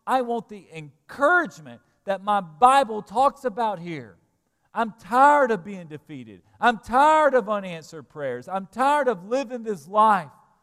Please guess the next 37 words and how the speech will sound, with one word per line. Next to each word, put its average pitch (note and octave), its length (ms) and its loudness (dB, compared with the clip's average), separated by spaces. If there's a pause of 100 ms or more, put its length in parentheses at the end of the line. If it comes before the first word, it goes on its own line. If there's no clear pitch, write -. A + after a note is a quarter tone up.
(840)
that's G3+ 200 -6
just D3 300 -14
down A3+ 360 0
and G#3 200 -16
out. C3 320 -16
Lord, G#3 320 0
I F3 80 0
want E3 340 -8
more. A#2 540 -14 (560)
Lord, F3 240 -8
I C#3+ 120 -10
want A#2 280 -18
you." G#2+ 240 -20 (680)
You F#3 180 -10
say F#3 280 -8
this D#3 200 -16
prayer C3 320 -10
if A2 140 -20
you B2 100 -18
want A2 260 -18 (180)
to A2+ 60 -20
receive A2 440 -18
Jesus. G#2+ 640 -20 (500)
And B2 100 -16
I D3+ 120 -8
tell F3+ 200 -12
you, D#3+ 60 -10
some G#3 280 -16
of E3+ 140 -18
you G#2+ 300 -20 (720)
are C3+ 140 -6
going F#3 160 -8
around E3+ 240 -4
telling E3+ 240 -6
people C#3 280 -16
you're A#2 140 -20
Baptist, A2 760 -8